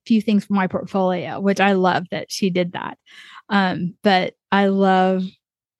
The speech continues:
her heart and I love that she wants to collaborate. So you never know what you'll get to do with another artist.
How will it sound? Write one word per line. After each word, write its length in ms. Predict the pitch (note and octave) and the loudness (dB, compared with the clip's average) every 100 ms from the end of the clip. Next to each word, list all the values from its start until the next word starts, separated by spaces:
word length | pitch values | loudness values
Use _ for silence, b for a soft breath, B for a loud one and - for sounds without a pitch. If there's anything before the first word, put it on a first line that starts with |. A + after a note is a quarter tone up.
| - | -12
her 440 | - G#3+ G3+ F#3+ | -4 2 4 4
heart 640 | F3+ - F3 F3 - - - _ _ G#3 | 0 -4 -4 -4 -4 -10 -20 _ _ 0
and 140 | G3+ | 2
I 60 | F#3+ | 2
love 400 | F#3 F#3 F#3 F#3+ | 2 0 0 -2
that 240 | F3+ - | -6 -6
she 160 | - G3 | -2 0
wants 180 | F#3 - | 0 -2
to 100 | F#3+ | -6
collaborate. 760 | - F3+ F3 F3+ F#3 - - - | -2 -2 -2 -4 -8 -10 -10 -2
So 80 | |
you 280 | A3+ A#3 B3 | 2 2 4
never 360 | A#3+ B3 B3+ C4+ | 4 2 2 4
know 380 | B3+ C4 C#4+ A3 | 4 4 2 0
what 380 | G#3+ G#3+ G#3 | 0 0 0
you'll 180 | A3 A3+ | 0 0
get 320 | G#3 A3 A3+ - - | 2 0 -2 -8 -6
to 60 | F#3+ | -4
do 500 | F#3 A3 A#3 A3+ - - | -2 0 2 2 -2 -4
with 140 | G3+ A#3 | 0 2
another 420 | A#3 A#3 A#3 A3 | 4 2 2 -2
artist. 600 | - G#3+ B3 - - - | 0 0 0 -2 -6 -16